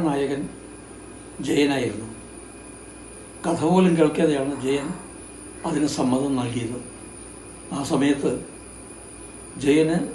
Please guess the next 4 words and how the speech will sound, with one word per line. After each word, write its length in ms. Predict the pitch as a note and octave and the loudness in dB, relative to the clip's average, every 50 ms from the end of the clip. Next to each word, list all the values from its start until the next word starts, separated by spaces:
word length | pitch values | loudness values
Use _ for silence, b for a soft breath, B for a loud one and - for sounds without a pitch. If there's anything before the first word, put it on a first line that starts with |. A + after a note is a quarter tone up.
| - - - | -8 0 2
തെലുങ്കിലും 420 | C#3+ C3+ D3+ D3+ D3 D3+ D#3+ D#3+ D#3+ D#3+ - | 4 4 6 6 6 4 4 2 2 2 0
തമിഴിലും 420 | C#3 C3+ C#3+ C#3+ D3 D3 D#3 D#3+ F#3 - F3+ | 2 2 2 2 2 2 2 0 0 -2 -4
മലയാളത്തിലുമായി 680 | D3+ C3+ C#3+ D3 D#3 D#3 D#3 D3 D3 C#3+ C#3+ C#3+ C3+ C#3+ - - - - - B B B B B B B B - - - - - - D3 | -2 -2 0 2 2 0 0 0 -2 -4 -4 -4 -6 -6 -8 -10 -14 -16 -16 B B B B B B B B -18 -18 -18 -18 -12 -8 -2
അനേകം 400 | C3 C3 D#3+ F3+ F#3 F3+ F#3+ F#3 | 4 6 6 8 8 6 4 2